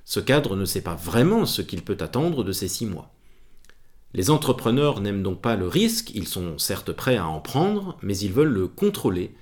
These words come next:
et ils le font en agissant en perte acceptable.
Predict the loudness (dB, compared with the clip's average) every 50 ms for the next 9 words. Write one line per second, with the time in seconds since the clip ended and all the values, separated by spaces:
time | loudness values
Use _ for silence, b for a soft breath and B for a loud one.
0 | b b b b b b b 4 4 6 6 4 2 0 -2 -2 -2 -2 -2 -2
1 | -4 -4 -2 -2 -2 -4 -4 -4 -4 -4 -4 -4 -4 -6 -8 -14 -14 -12 -10 -8
2 | -8 -8 -8 -6 -8 -8 -8 -8 -10 -10 -12 -14 -20 -20 -20 -20